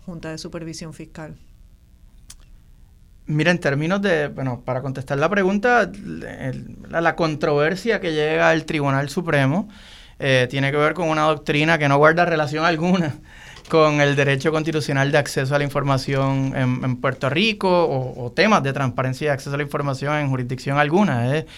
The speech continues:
Speaker 2: Digamos, si, si la Junta de, de Control Fiscal puede invocar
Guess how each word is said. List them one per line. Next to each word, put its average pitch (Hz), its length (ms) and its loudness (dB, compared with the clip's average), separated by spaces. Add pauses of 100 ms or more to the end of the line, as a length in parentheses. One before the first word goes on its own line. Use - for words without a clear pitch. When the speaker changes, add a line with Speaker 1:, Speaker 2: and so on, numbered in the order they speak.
(420)
Speaker 2:
Digamos, 147 400 0
si, 147 340 -4
si 151 220 -4
la 139 100 4
Junta 185 720 4
de, 160 360 2
de 160 120 0
Control 151 320 -4
Fiscal 175 420 -2
puede 165 600 4
invocar 147 760 2